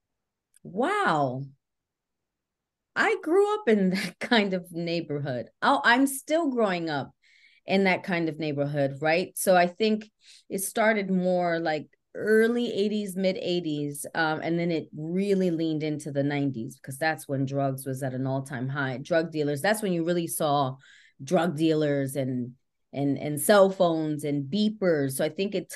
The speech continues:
took almost sort of a decade to finally, you know, reach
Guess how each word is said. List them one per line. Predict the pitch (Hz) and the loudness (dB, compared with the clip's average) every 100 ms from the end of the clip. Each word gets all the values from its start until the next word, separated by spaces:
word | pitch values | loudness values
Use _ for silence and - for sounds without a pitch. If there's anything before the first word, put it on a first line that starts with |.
| - | 0
took | 196 190 - - | 0 0 -8 -4
almost | 170 160 151 139 139 | -2 0 -2 -4 -4
sort | 175 160 | -2 -2
of | 143 | -2
a | 143 | -4
decade | 135 156 - 127 127 - | -2 -2 -2 -6 -6 -6
to | 139 | -8
finally, | 135 151 143 139 135 135 | -2 0 0 0 -2 -4
you | 143 | -4
know, | 135 | -2
reach | 123 131 151 151 135 - - | -4 -6 -6 -6 -8 -12 -14